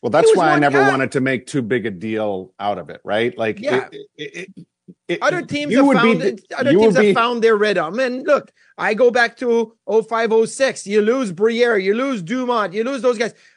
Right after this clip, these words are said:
Speaker 2: Hey, you know, the old cliche, there's another cliche. Well, next man up mentality.
Speaker 1: Mm-hmm.
Speaker 2: I, I don't think Buffalo has had that, that, that ability to do next man up mentality this year. Montreal has figured out a way to
Speaker 1: Yeah.
Speaker 2: do next man up mentality.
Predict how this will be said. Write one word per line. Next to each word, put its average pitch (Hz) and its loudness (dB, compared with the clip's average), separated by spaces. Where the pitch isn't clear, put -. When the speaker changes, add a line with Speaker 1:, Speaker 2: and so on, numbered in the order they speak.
Speaker 2:
Hey, 349 -2
you 233 0
know, 233 0
the 233 2
old 254 4
cliche, 240 -2
there's 254 0
another 233 0
cliche. 214 -2
Well, 214 0
next 254 -2
man 262 -2
up 262 -4
mentality. 240 -2
Speaker 1:
Mm-hmm. 92 -14
Speaker 2:
I, - -2
I 226 0
don't 254 -2
think 240 -2
Buffalo 233 2
has 220 4
had 254 0
that, 190 -2
that, 202 -2
that 190 -2
ability 202 0
to 208 -6
do 185 -6
next 202 -4
man 202 -4
up 202 -4
mentality 226 -2
this 175 -8
year. 208 -2
Montreal 214 -4
has 226 -4
figured 214 -2
out 208 0
a 214 -2
way 214 0
to - -6
Speaker 1:
Yeah. 180 -4
Speaker 2:
do 214 -2
next 208 -4
man 220 -6
up 220 -6
mentality. 233 -8